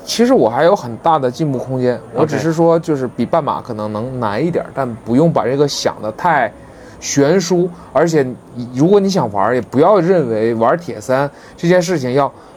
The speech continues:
Speaker 1: 非常非常的耗钱，非常非常的耗时间。你想完成一个标铁，合理规划自己时间，其实也能完成，也不需要花太多的成本。
Speaker 2: 明白，明白。
Speaker 1: 嗯。
Speaker 2: 那这么看来，今年其实对于运动这个方向，尤其是跟跑步相关的运动这个方向，你玩儿得相当多。因为我知道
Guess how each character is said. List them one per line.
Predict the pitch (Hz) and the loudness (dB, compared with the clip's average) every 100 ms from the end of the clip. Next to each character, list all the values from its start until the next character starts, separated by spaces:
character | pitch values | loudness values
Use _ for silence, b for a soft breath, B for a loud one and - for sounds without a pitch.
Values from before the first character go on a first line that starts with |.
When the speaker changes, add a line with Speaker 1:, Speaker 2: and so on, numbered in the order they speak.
| B | B
Speaker 1:
非 | - 240 | 2 2
常 | 226 123 117 | 2 -2 -4
非 | 127 180 | 2 2
常 | 170 113 | 2 -4
的 | 123 | -8
耗 | - - 151 | -6 0 0
钱， | 107 - 95 104 B B | 0 -6 -6 -8 B B
非 | - 180 | 0 2
常 | 156 139 | 2 0
非 | 151 | 0
常 | 131 | 0
的 | 120 | -4
耗 | - 139 | -2 -2
时 | 117 | -2
间。 | 113 113 131 | -2 -2 -2
你 | |
想 | 160 | -2
完 | 123 147 | -2 -2
成 | 151 | 0
一 | |
个 | 151 | 0
标 | 165 175 | 2 2
铁， | 175 | 0
合 | - 143 | -6 -2
理 | 135 | 0
规 | 135 | 2
划 | 156 156 | 2 2
自 | 156 | 0
己 | 110 | -4
时 | - 113 | -6 -4
间， | 120 120 B B B | -2 -4 B B B
其 | - 175 | 0 2
实 | |
也 | 151 95 | 2 -2
能 | 107 | -6
完 | 110 | -6
成， | 110 110 - - - - | -8 -14 -18 -20 -18 -12
也 | 110 | -10
不 | 135 | -8
需 | 120 | -4
要 | 110 | -4
花 | 110 104 | -4 -8
太 | - 123 | -4 -4
多 | 170 165 | -2 -2
的 | 92 | -4
成 | 85 - | -8 -8
本。 | - | -10
Speaker 2:
明 | |
白， | - | -10
明 | - | -12
白。 | - - - - | -14 -18 -20 -16
Speaker 1:
嗯。 | 113 | -6
Speaker 2:
那 | - | -2
这 | 247 | 0
么 | 151 | 0
看 | 175 | 2
来， | 156 | -2
今 | 147 175 | 0 -2
年 | 151 | -2
其 | - | -2
实 | 139 147 | -6 -2
对 | 170 120 | 0 2
于 | 127 | 4
运 | 180 160 | 4 2
动 | 123 104 | 0 -4
这 | 107 | -4
个 | 101 | -4
方 | 107 101 | -6 -8
向， | 104 101 | -6 -4
尤 | 101 | -4
其 | 110 104 | -6 -8
是 | 101 98 B B - | -6 -8 B B -6
跟 | 131 | -6
跑 | - 82 | -4 -4
步 | 110 | -2
相 | 131 143 | -4 -4
关 | 139 127 | -4 -4
的 | |
运 | 117 | -4
动 | 104 | -6
这 | 101 | -6
个 | 101 | -6
方 | 107 | -6
向， | 110 | -6
你 | |
玩 | 92 | -4
儿 | 117 | -4
得 | |
相 | 156 | -2
当 | 165 156 | -2 0
多。 | 151 147 | 0 0
因 | 156 | 0
为 | |
我 | 151 | -2
知 | 110 | 0
道 | 131 131 | 0 0